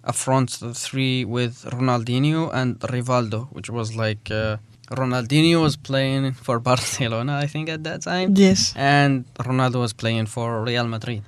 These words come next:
Speaker 1: So this happens, uh, but they were, like, uh, Brazilians or, like, uh, for the national team, or, you know, they don't care about the,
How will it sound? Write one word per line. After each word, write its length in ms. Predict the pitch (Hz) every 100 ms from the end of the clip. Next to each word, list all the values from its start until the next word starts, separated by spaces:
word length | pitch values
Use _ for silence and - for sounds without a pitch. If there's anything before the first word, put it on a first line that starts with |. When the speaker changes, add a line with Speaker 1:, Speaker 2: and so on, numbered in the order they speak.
| -
Speaker 1:
So 440 | - - 113 117 127 _ _ -
this 200 | 143 185
happens, 420 | 151 147 143 113
uh, 120 | 123 123
but 480 | 120 123 120 127
they 100 | 120
were, 140 | 127 123
like, 260 | 120 113
uh, 120 | 120 113
Brazilians 720 | 113 131 117 131 139 131 120
or, 140 | 113 117
like, 260 | 113 107
uh, 120 | 117 113
for 160 | 127
the 100 | 120
national 380 | 113 120 139 131
team, 320 | 127 131 120
or, 420 | - - - - -
you 120 | - 131
know, 220 | 95 92
they 100 | 123
don't 240 | 131 123
care 240 | 110 127 110
about 340 | 104 107 104
the, 320 | 104 101 95